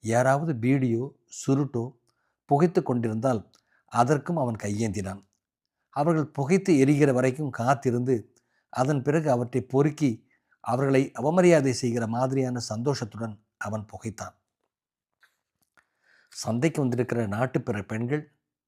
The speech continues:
குழந்தைகளுக்கு பால் கொடுக்கும்போது குனிந்து நிமிர்கையில் ஆடை விலகும்போது இவன் காமாதூரம் கொண்டு வெட்கமில்லாமல் அவர்களை வெறித்து பார்த்து ரசித்தான்.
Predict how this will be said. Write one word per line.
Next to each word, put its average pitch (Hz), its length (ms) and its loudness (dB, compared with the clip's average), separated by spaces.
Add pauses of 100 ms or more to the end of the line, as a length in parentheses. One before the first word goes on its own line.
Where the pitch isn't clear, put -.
(540)
குழந்தைகளுக்கு 135 540 4
பால் 131 280 2
கொடுக்கும்போது 120 600 0 (540)
குனிந்து 180 300 4
நிமிர்கையில் 139 500 4 (2500)
ஆடை 143 340 2
விலகும்போது 123 640 0 (540)
இவன் 131 260 0
காமாதூரம் 123 760 -4
கொண்டு 135 260 -6 (460)
வெட்கமில்லாமல் 113 840 -8
அவர்களை 107 220 -8
வெறித்து 117 360 -10
பார்த்து - 320 -14
ரசித்தான். - 460 -16